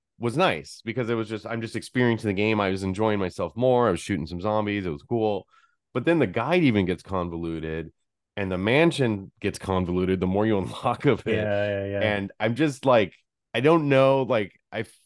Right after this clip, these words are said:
Speaker 1: I don't think it's a super long game. So I kinda wanna stick it out to just at least beat it with Chris Redfield and then maybe skip Jill or whatever. But,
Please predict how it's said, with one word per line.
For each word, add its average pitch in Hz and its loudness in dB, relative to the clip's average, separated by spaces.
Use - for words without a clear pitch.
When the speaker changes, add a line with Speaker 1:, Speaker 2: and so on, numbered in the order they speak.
Speaker 1:
I 131 4
don't 190 6
think 170 6
it's 156 4
a 110 6
super 127 4
long 95 4
game. 82 -6
So 120 -2
I 98 0
kinda 117 -6
wanna 147 0
stick - -10
it 151 -4
out 156 -2
to 117 -6
just 98 -10
at 113 2
least 127 2
beat 107 2
it 101 -2
with 95 -6
Chris - -6
Redfield 101 0
and 95 2
then 85 0
maybe 82 -4
skip - -6
Jill 78 -4
or 98 -2
whatever. 107 2
But, 110 2